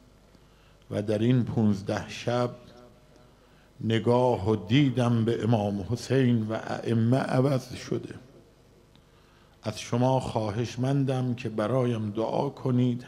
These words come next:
همین جور حسینی بمانم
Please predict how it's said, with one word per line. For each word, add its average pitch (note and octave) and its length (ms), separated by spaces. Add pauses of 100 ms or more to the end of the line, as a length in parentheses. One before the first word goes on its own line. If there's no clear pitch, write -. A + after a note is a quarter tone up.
(100)
همین D#3 400
جور C#3 400
حسینی A#2+ 680
بمانم F#2 680